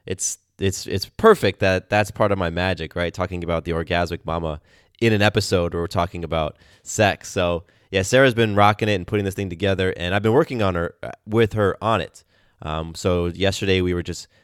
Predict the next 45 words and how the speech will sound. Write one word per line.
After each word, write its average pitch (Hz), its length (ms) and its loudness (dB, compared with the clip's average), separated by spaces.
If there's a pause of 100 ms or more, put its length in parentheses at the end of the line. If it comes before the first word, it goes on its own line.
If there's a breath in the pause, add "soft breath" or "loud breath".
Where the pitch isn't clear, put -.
(100)
mapping 95 420 0
out 90 160 -2
some 90 180 -6
of 82 80 -4
the 82 80 -6
last 87 260 -4
content 90 460 -4
pieces. 87 560 -8 (260 soft breath)
We 90 80 -4
were 87 100 -2
looking 98 320 0
at 90 180 -2
the 85 180 -2
content 90 400 -4
that's 85 160 -6
already 85 180 0
been 82 200 -6
recorded, 110 640 2 (380)
uh, 82 200 -6
putting 120 240 -2
together 101 320 0
the 85 100 -2
plan 92 360 -2
for 87 160 -6
the 78 80 -6
launch. 82 520 -4 (260)
And 98 80 -8
this 110 120 -4
thing 120 140 0
is 95 140 0
launching 98 380 0
on 87 120 -4
Mother's 120 300 6
Day 80 260 0
of 85 140 -8
this 101 180 0
year, 95 320 0 (360)
so 87 140 -8
May 98 180 0
thirteenth. 101 480 -4
So 82 400 -2 (280)
just 107 360 0
under 98 480 2
two 131 260 0
weeks - 480 0